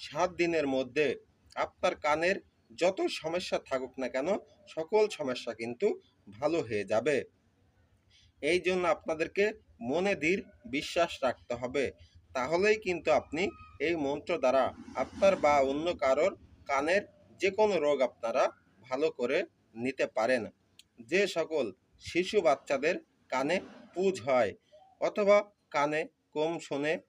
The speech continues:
বা বেশি জোরে কথা বললে কানে তেমন বুঝতে পারে না,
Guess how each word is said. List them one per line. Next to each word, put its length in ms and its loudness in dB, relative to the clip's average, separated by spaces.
বা 160 2
বেশি 300 -4
জোরে 300 -2
কথা 300 0
বললে 380 2
কানে 260 -2
তেমন 240 -2
বুঝতে 340 -4
পারে 280 -4
না, 180 -2